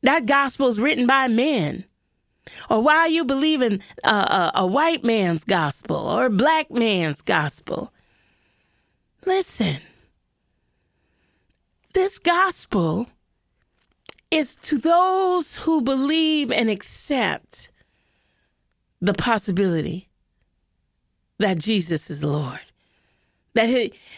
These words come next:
that God sent his son to rescue us from really ourselves.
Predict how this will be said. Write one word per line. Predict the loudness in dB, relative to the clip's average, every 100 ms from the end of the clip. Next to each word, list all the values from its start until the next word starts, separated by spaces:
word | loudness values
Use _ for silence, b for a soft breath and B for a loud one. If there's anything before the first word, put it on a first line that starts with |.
| B
that | -2 2
God | 4 6 4 0
sent | 0 0 0
his | 0 -2
son | -2 -2 0 0 0 0 0 0
to | 0 -2
rescue | 0 0 2 2 -2 -6 -4 0 2
us | 2 0 -4 -10 -12 -14 -18 _ _ _ _ _ _ _ _ _ _ _ _ _ _ _ _ _ _ _
from | -2 0 2 2
really | 0 0 0
ourselves. | -2 -4 -4 -4 -2 -4 -8 -16 -18 -20